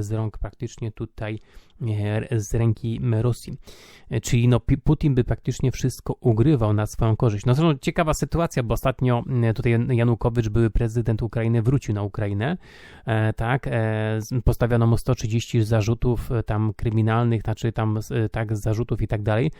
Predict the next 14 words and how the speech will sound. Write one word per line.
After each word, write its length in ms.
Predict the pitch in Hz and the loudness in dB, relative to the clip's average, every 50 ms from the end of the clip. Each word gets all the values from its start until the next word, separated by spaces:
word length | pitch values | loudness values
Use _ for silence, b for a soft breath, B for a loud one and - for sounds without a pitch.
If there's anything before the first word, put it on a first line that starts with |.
| B B B B B | B B B B B
Nie 140 | 123 120 117 | 2 2 4
aresztowano 640 | 120 120 107 - - 117 104 113 110 110 113 113 110 | 2 2 0 0 0 0 2 4 4 4 4 4 4
go, 220 | 110 117 127 135 | 4 4 4 4
potem 200 | - 120 - 120 | 4 2 2 2
spotkał 340 | - - 123 - - 123 110 | 0 -2 -6 -4 -2 -4 -2
się 200 | - - 120 110 | -2 -2 -2 -2
z, 200 | - - - - | -4 -4 -4 -2
e, 240 | 113 110 110 113 - B B B B B B B 117 113 110 113 110 110 113 110 110 | 0 2 2 0 -2 B B B B B B B 2 4 4 6 6 4 4 2 2
przedstawicielami 680 | - - 117 - 117 107 110 - 120 113 110 117 120 | 0 0 0 0 -2 -4 -2 0 0 2 2 2 0
swojej 280 | - - - 135 135 127 | 0 0 0 0 2 2
partii 320 | - 123 117 110 - 120 | 2 0 0 0 -2 -4
politycznej, 500 | - - 113 104 - 120 113 - 117 113 | -2 -2 -2 0 0 -2 -2 0 0 0
był 180 | 104 107 107 107 101 | 2 2 2 2 2
wiec. 320 | 110 113 113 135 - - | 2 2 0 0 -2 -6